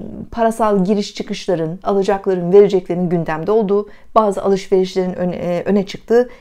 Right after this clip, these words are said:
iki gün. Çarşamba ay Oğlağa geçecek. Cuma öğleden sonraki saatlere kadar, e, bu dönem, e, kendinizi daha güvenli hissedebilirsiniz. Aynı şekilde hem hukuksal konular, hem akademik konular,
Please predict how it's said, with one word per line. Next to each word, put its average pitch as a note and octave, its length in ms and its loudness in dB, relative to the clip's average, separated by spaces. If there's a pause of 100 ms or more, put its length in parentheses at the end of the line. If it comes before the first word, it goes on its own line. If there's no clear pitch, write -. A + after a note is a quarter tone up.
(100)
iki G3+ 220 4
gün. D#3 180 -2 (300)
Çarşamba A3 680 0
ay G#3+ 220 4
Oğlağa F3+ 360 2
geçecek. F3 540 -2 (400)
Cuma F#3+ 300 2
öğleden F#3+ 380 0
sonraki E3+ 340 -8
saatlere F#3 520 -4
kadar, F#3 380 0 (500)
e, F3+ 200 -6
bu A#3 160 4
dönem, G3 400 4 (420)
e, F#3 600 -2
kendinizi A3 440 2
daha G#3 180 2
güvenli F3 440 2
hissedebilirsiniz. F3+ 1000 -2 (300)
Aynı G#3 200 0
şekilde G3 500 -2 (160)
hem A3 240 0
hukuksal F#3 540 -2
konular, F#3 460 -2
hem G3 200 -8
akademik F3+ 500 -2
konular, F#3 480 -2